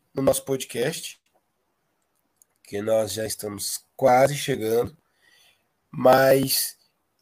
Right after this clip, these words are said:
eu, primeiramente, assim, fico muito feliz de ter você aqui, da gente poder partilhar um pouco sobre música, é, e que bom, que papo aberto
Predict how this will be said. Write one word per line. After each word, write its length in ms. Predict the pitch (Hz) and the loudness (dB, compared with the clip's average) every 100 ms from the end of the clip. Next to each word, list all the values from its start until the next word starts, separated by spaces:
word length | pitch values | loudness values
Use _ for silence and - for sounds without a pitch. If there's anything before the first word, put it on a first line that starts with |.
| _ - | _ -6
eu, 400 | 151 170 190 - _ _ _ | 0 0 -2 -10 _ _ _
primeiramente, 680 | 165 170 175 165 170 165 160 | -2 4 4 4 0 -2 -4
assim, 320 | - 139 117 | -2 -2 -6
fico 360 | - 143 147 175 | -8 -10 -6 -4
muito 560 | 165 165 165 185 185 | -2 0 0 0 0
feliz 640 | - 156 135 165 170 - _ _ _ 110 | 0 -2 -2 -6 -8 -12 _ _ _ -18
de 160 | 123 | -16
ter 160 | 123 131 | -4 -2
você 300 | 127 - 127 | -2 -4 -4
aqui, 420 | 123 127 143 - _ _ _ _ _ | -6 -6 -6 -8 _ _ _ _ _
da 120 | 123 | -6
gente 240 | 123 127 - | -2 -4 0
poder 680 | 131 131 135 131 123 95 _ _ _ _ _ _ _ _ - | -2 2 4 4 0 -6 _ _ _ _ _ _ _ _ 6
partilhar 520 | 151 160 151 151 147 | 8 8 6 10 10
um 80 | 143 | 8
pouco 480 | 135 139 165 - _ _ _ _ | 2 2 2 -6 _ _ _ _
sobre 420 | - - 147 143 | -4 0 2 2
música, 760 | 143 160 185 175 - 180 170 - _ _ _ _ - | 4 4 2 -2 -2 -2 -2 -6 _ _ _ _ -4
é, 320 | 120 113 110 | 0 0 -2
e 160 | - | -6
que 160 | 127 175 | -4 2
bom, 240 | 156 135 | 4 4
que 180 | - 151 | 2 -4
papo 320 | 147 156 160 | 6 8 8
aberto 720 | 156 131 131 139 151 - - | 8 6 6 4 2 -6 -20